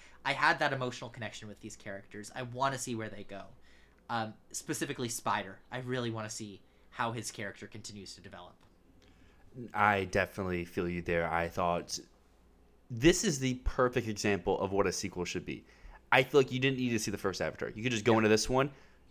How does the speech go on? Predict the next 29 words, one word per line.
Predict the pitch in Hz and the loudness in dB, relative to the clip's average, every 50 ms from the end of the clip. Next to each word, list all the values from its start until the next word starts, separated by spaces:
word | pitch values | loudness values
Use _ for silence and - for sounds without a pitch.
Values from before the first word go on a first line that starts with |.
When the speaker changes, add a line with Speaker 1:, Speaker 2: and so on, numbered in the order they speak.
| - - - | -10 -4 -2
Speaker 2:
enjoy | 123 120 107 110 113 113 120 | -2 0 4 6 8 10 10
this | 120 117 - - | 8 8 6 2
one | 113 104 | 0 -2
completely | 104 101 - 120 117 107 | -2 -2 -2 0 2 2
on | 107 107 | 2 2
its | 107 87 - - | 0 0 -2 -2
own. | - 107 107 104 98 - - - | 0 2 2 2 0 -2 -6 -12
Yes, | - 98 104 101 104 - 127 | -4 2 2 2 4 4 2
it | 104 | 0
would | 101 - | 0 0
help. | - - 107 131 127 - | 2 4 6 6 6 6
I | 104 107 110 | 6 6 6
watched | 110 107 107 110 110 - - - - - | 6 6 6 6 6 4 2 -4 -4 -2
the | 104 104 98 | -4 -4 -4
first | - - 101 104 104 - - | -2 0 0 0 0 0 -2
one | - 113 120 120 107 | 0 2 2 2 2
the | 107 | 2
night | 95 92 92 - | 2 2 2 0
before | - 92 - 98 95 101 98 | -4 -10 -4 0 2 2 2
going | 104 95 98 | 2 0 -2
to | 95 | -2
see | 90 - 98 | -4 -4 -4
this | 87 98 - - | -4 -4 -4 -2
one, | 127 139 147 156 | -2 -2 -2 0
so | - - 101 - - | 2 2 2 4 4
I | 104 104 | 4 4
had, | 98 98 107 101 | 4 4 2 0
like, | 101 92 90 | 0 0 0
those | 101 92 90 - | -2 -2 -4 -6